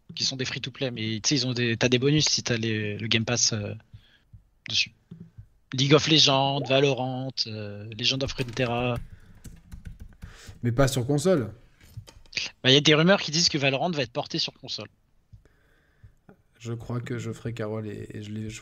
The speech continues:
Speaker 2: viens, je viens de voir se connecter. Je dis toujours son nom et son prénom à lui. Euh, hop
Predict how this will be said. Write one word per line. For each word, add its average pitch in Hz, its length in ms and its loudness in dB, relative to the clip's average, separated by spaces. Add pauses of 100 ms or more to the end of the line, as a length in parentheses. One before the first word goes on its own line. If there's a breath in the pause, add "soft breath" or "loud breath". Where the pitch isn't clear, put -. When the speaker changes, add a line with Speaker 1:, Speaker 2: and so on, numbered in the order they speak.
Speaker 2:
viens, 117 160 -4
je 117 60 -4
viens 117 120 -2
de 113 60 0
voir 110 160 -6
se - 100 -14
connecter. 117 720 -6 (680)
Je 113 140 -8
dis 113 80 -6
toujours 110 260 -8
son 107 200 -12
nom 120 200 -2
et 110 60 -4
son 113 140 -8
prénom 107 500 -10
à 101 60 -10
lui. 104 240 -12 (1300 loud breath)
Euh, 58 300 -8 (140)
hop 113 220 -14